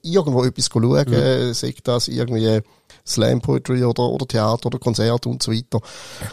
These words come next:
Speaker 1: Und dann haben sie gefunden, „Ah, wow, dann bist du da unterwegs.“ Und sagen, „Nein,
Speaker 2: Mhm.
Speaker 1: ich habe keine Zeit zum Gehen.“
Speaker 2: Mhm.
Speaker 1: Aber ich könnte, ich könnte, es
Speaker 2: Mhm.
Speaker 1: wäre
Speaker 2: Mhm.
Speaker 1: theoretisch möglich.
Speaker 2: Mhm.
Speaker 1: So haben sie gedacht, ja, offensichtlich, psychologisch funktioniert
Speaker 2: Mhm.
Speaker 1: das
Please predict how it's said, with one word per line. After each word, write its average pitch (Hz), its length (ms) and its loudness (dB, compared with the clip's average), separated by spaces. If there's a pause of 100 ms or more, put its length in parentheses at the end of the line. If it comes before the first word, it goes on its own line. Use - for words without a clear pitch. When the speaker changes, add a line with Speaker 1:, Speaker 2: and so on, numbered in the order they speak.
(120)
Speaker 1:
Und - 160 -8
dann 107 80 2
haben 104 160 6
sie 110 80 -2
gefunden, 107 240 0
„Ah, 113 140 6
wow, 113 180 6
dann 113 120 2
bist 104 160 0
du 120 40 4
da 101 140 4
unterwegs.“ 113 480 2
Und 110 60 -2
sagen, 107 200 0
„Nein, 113 120 6
Speaker 2:
Mhm. 104 40 6
Speaker 1:
ich 98 60 2
habe - 100 -6
keine - 80 -4
Zeit - 260 -4
zum - 120 -6
Gehen.“ 95 320 0
Speaker 2:
Mhm. 110 100 0 (120)
Speaker 1:
Aber 120 160 6
ich 110 80 4
könnte, 123 520 6
ich 131 120 6
könnte, 131 500 6
es 120 140 6
Speaker 2:
Mhm. 120 40 4
Speaker 1:
wäre 110 200 8
Speaker 2:
Mhm. 101 80 -4
Speaker 1:
theoretisch 107 540 4
möglich. 95 360 0
Speaker 2:
Mhm. 127 180 4 (240)
Speaker 1:
So - 140 0
haben 101 120 4
sie - 160 -2
gedacht, 101 340 0
ja, 101 60 4
offensichtlich, 113 680 0
psychologisch 127 560 6
funktioniert 117 600 2
Speaker 2:
Mhm. 117 40 -12
Speaker 1:
das - 280 0